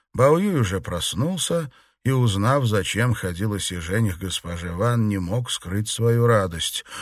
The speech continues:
«Уж теперь-то ты не уедешь домой», смеясь, сказал он. «Помнишь, ты говорила как-то, когда вернулась из дому, будто жить здесь тебе невмоготу, и старший брат собирается тебя выкупить? Все это ты придумала, чтобы попугать меня.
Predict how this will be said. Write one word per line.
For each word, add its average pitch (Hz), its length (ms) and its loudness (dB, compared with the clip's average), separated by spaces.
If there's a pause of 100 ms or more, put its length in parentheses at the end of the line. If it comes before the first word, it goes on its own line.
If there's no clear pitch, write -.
(140)
«Уж 120 240 0
теперь-то 135 600 2
ты 160 160 2
не 151 100 4
уедешь 143 540 4
домой», 143 500 2
смеясь, 107 480 0
сказал 87 460 -2
он. 73 200 -8 (300)
«Помнишь, 170 380 2
ты 165 100 0
говорила 160 480 4
как-то, 117 320 2
когда 113 300 2
вернулась 120 580 2
из 139 160 -2
дому, 113 320 2 (160)
будто 117 460 2
жить 117 240 2
здесь 101 320 0
тебе 117 280 2
невмоготу, 107 760 0
и 127 80 0
старший 107 500 0
брат 120 300 0
собирается 107 580 0
тебя 113 260 2
выкупить? - 540 -2 (300)
Все - 160 -4
это 113 180 0
ты 127 100 0
придумала, 117 640 2
чтобы 113 320 0
попугать 127 680 2
меня. 120 400 2